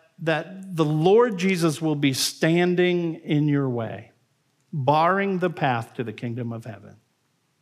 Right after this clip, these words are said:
'Cause we're just like Jacob, and it's only when we get to the end of ourselves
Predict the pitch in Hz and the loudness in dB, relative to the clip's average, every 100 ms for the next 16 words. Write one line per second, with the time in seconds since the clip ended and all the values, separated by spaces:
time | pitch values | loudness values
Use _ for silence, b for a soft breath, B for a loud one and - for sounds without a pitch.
0 | _ _ _ _ _ _ _ _ 175 147 | _ _ _ _ _ _ _ _ -2 2
1 | 165 151 170 - 156 131 151 135 127 107 | 2 2 0 2 0 0 0 0 -2 -8
2 | - - _ b b b - 151 147 - | -10 -20 _ b b b 0 2 2 -2
3 | - 170 185 185 180 160 151 143 143 131 | 2 4 4 4 4 2 2 2 0 0
4 | 143 131 123 143 160 151 156 143 - 117 | -2 -2 0 0 2 2 0 0 -4 -4
5 | 104 113 - | -6 -8 -14